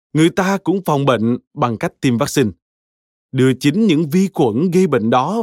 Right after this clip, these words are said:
vào cơ thể con người đấy thôi. Ngoài ra, một lợi thế mà cầu thủ sút phạt có đối với một cú sút phạt rất kỳ diệu. Thủ môn không hề biết anh ta sẽ nhắm theo hướng nào. Nếu trong mọi cú sút phạt, các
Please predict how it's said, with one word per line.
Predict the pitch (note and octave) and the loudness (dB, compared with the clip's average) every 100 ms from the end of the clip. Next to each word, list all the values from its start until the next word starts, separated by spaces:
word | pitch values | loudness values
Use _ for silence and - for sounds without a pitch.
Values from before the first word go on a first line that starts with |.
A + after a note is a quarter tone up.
| C#3+ | -4
vào | B2+ | -6
cơ | A#2 G3 G3+ | -2 0 0
thể | B2+ B2+ | 0 0
con | E3+ D#3+ | 0 2
người | B2 | 0
đấy | C3 | 0
thôi. | F3+ F#3 F#3 _ _ _ _ _ _ _ _ _ _ _ - | 0 -2 -2 _ _ _ _ _ _ _ _ _ _ _ -4
Ngoài | B2+ B2+ | 0 0
ra, | C3+ D3 C3+ _ _ _ - | 0 -2 -4 _ _ _ -4
một | D3+ D3+ | -2 0
lợi | C#3 A#2+ B2+ | 2 2 2
thế | D3+ D#3+ A3 | 0 0 0
mà | F#3 C#3 | 0 -2
cầu | - D3 | 0 0
thủ | C#3 B2 D3+ | 2 0 0
sút | - B3+ | -2 -4
phạt | - G#2+ - | -2 -4 0
có | A#2+ E3+ A3+ _ | 0 0 -4 _
đối | C#3+ B2+ | -2 0
với | F#3 | 2
một | C#3 - | 0 -2
cú | C#3 | -2
sút | F3+ A#3 | -2 -4
phạt | - D3 A2+ G#2+ | -2 -2 -2 -4
rất | A#2 B3+ - | -2 -2 0
kỳ | C#3 G#2+ | -2 0
diệu. | A#2 G2+ G#2 _ _ _ _ _ _ - | 0 -2 -4 _ _ _ _ _ _ -8
Thủ | B2+ A#2+ | -4 0
môn | D3 C#3+ C3 - _ | 2 2 0 -6 _
không | - G#3 G3 | -4 0 2
hề | C3 | 0
biết | A#2+ F#3+ - | 2 0 0
anh | C#3 C3 | -4 -2
ta | C3 A#2+ | -2 -4
sẽ | A#2+ A#2+ | -6 -4
nhắm | C#3 B2+ F#3 | -2 -2 -2
theo | G3 A#2+ | -4 -2
hướng | A#2+ | -2
nào. | D#3 G#2 G2 _ _ _ _ _ _ _ _ - | -2 -2 -6 _ _ _ _ _ _ _ _ -4
Nếu | B2+ F3+ - | 0 0 2
trong | G3+ | 0
mọi | E3 A2+ | 2 0
cú | - D#3+ | 0 -2
sút | G#3+ | -2
phạt, | - A#2 - _ _ _ _ _ - | -4 -4 -4 _ _ _ _ _ -4
các | G#3 | -4